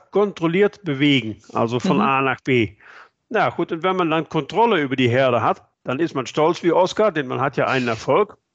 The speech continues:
Speaker 1: und das strahlt man dann auch aus. Das wirkt positiv auf Mensch und Tier. Wenn man das anderen Tags wieder macht, dann ist der nächste Schritt, meistens haben die ja verschiedene Farben oder verschiedene Größe, dass man sich als Ziel setzt, „So, ich treib mal ein oder zwei in die linke Ecke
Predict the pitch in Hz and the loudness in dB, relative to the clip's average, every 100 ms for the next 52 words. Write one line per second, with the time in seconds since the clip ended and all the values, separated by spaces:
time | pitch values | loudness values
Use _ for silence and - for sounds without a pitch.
0 | _ 139 - - - 160 160 139 127 131 | _ -8 -6 -6 -2 0 0 -4 -4 -2
1 | 131 135 175 139 - - - - 165 139 | 0 2 2 2 -2 -12 -10 -4 -2 -2
2 | - 180 135 - 175 165 143 120 160 156 | 2 2 2 0 -2 2 0 2 0 -2
3 | - - 147 190 151 - _ _ - - | -2 -4 -2 0 0 -2 _ _ -20 -20
4 | - - _ - 143 147 139 151 156 139 | -20 -20 _ -10 -6 -4 -2 0 0 0
5 | 135 - 220 214 123 120 156 - - - | -4 -4 -4 -2 -2 -2 -4 -10 -16 -8
6 | 151 156 147 143 180 202 - - 151 185 | 0 0 2 2 4 2 0 -2 0 0
7 | - _ - - _ _ _ - 113 117 | -2 _ -20 -20 _ _ _ -6 -4 -4
8 | 120 123 123 123 110 123 - 131 117 - | -6 -6 0 -2 -2 -4 -2 -2 -2 2
9 | 160 156 147 131 120 120 160 127 117 123 | 2 2 0 -4 -4 -6 -4 -4 -6 2
10 | 180 175 151 143 - 139 143 120 - - | 2 2 -2 -4 -4 -4 -2 -2 -4 0
11 | 202 185 165 175 - - 123 - - - | 2 4 2 0 -4 -2 0 0 -4 -6
12 | - _ - 170 170 139 - 170 175 160 | -12 _ -4 -2 -2 -4 0 0 0 -2
13 | 147 - 165 170 151 139 190 185 170 185 | -4 -2 0 0 0 0 0 2 2 2
14 | 196 | 0